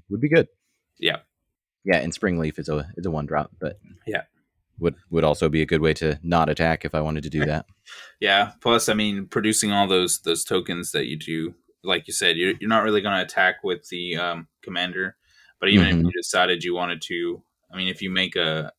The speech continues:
Speaker 2: a token that doesn't have haste, you could use it to produce some mana.
Speaker 1: Yeah. So moving up the scale, uh, into the one drop range,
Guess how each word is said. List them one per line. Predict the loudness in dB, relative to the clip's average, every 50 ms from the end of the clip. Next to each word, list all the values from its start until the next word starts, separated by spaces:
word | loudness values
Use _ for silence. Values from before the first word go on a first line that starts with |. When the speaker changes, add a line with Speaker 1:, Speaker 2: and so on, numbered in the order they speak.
| _ _ _ _ _ _ _ _ _
Speaker 2:
a | -2 -2 -2
token | -2 -2 -2 -2 -2 -2 -4 -4 -2
that | -4 -4
doesn't | -4 -6 -6 -6 -6
have | -6 -6 -6 -2
haste, | 0 0 0 0 -2 -4 -6 -6 -8 -14 -20 _ _ _ _ _ _ _ _ -20
you | -14 -8
could | -6 -6 -6 -6 -10 -16 _
use | _ -12 -12 -10 -8 -8
it | -10 -10 -12
to | -16 _ _
produce | -16 -14 -12 -12 -10
some | -12 -10 -10
mana. | -10 -10 -10 -12 -16 -18 _ _ _ _ _ _ _ _ _ _ _ _ _ _ _ _ _ 0
Speaker 1:
Yeah. | 0 0 0 0 -4 -10 _ _ _ _ _ _ _ _ _ _ _ -16 -16 -16 -16 -20 -20 -20 -20 _ _ _ _ _ _ _ _ _ _ _ _
So | -12 -6 2 4 6 8 8 8 8 6 4 2 -2 -6 _ _ _ _ _ _ _ _ -4
moving | 0 2 4 4 4 4 4 4 4 2 2 0 -2 -2 -2 -4 -6 -10 _ _ _ _ _ _ 0
up | 0 0 0 -6 _ -4
the | -4 -4
scale, | -2 0 2 2 2 0 -2 -6 _ _ _ _ _ 0
uh, | 2 4 4 4 4
into | 2 0 0 2
the | 2 2
one | 2 2
drop | 4 2 2 2 2
range, | 0 0 0 -2 -6 -12